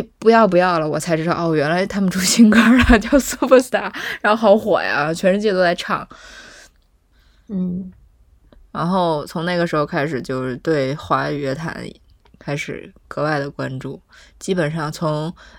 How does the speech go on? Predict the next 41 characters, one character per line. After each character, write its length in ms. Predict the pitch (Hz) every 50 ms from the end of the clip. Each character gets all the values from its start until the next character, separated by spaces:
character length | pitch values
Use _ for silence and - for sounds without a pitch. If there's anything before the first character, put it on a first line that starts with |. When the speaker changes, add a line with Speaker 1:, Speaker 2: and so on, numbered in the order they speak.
| - _
Speaker 1:
零 240 | - 160 156 156 175
三 260 | - - 196 180 175
年 180 | 180 170 147 147 170
开 200 | - 170 147 160
始， 300 | 160 - - - - - _ _ _ _ _ _ _ _ _ _
每 320 | - 160 156 156 139 127 -
一 360 | - - - 78 135 165 160
年 600 | 147 143 143 139 139 135 135 135 139 - 170 190 - _ _ _ _
那 120 | 170 160
种， 360 | 139 127 - - - 208 185 180 _ _ _ _ _ _ _ _ _ _ _ _ _ _ _ _ _
不 100 | - 185
能 80 | 185 190
叫 160 | 202 202 202
大 240 | 196 226 214 196 175
热 220 | 185 190 165 147
歌 180 | 143 160 151 160
手 160 | - - - -
吧， 260 | - - - - 175 - _ _ _ _ _ _ -
基 120 | - 233
本 200 | 233 226 196 170
上 200 | 185 180 165 156
就 120 | 156 165 170
算 200 | - - 233 208
得 120 | 190 190
上， 420 | 196 196 185 170 156 156 151 202 - _ _ _ _ _ _ _ _ _ _ _ _ _ _ _
就 100 | - - 262
那 120 | 262 247
种 180 | 220 190 156 170 - _ _ _
什 140 | - - 180
么 100 | 185 202
每， 200 | 202 185 156 147 156 165
每 160 | 165 170 156
天 160 | 165 214 202
的 80 | 202 202
什 40 | 202
么 80 | 196
音 120 | 196 208 208
乐 160 | 202 190 180
风 200 | 190 185 180 185
云 140 | 180 185 185
榜， 100 | 180